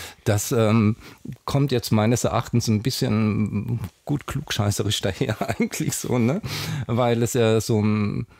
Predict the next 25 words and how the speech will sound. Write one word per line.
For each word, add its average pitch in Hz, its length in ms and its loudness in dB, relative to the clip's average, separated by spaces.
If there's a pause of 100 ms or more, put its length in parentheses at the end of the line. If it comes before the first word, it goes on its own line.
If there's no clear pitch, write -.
vermittelt 120 580 2
von 123 260 -2
wegen, 110 360 0
ähm, 101 380 0
sie 143 340 0
hat 127 160 -2
sich - 300 -6
eben 110 220 -2
immer 110 240 2
geärgert, 120 540 -4
er - 100 -2
hat 113 100 -4
doch 113 80 -2
eigentlich 120 160 2
ein 120 60 2
ganz 113 180 -2
cooles 123 340 -8
Leben 135 280 -8
eben 113 200 0
geführt, 117 440 -6
eben 117 200 -2
warum 107 240 0
hat 135 160 -4
sie 127 100 -10
die, 104 180 -2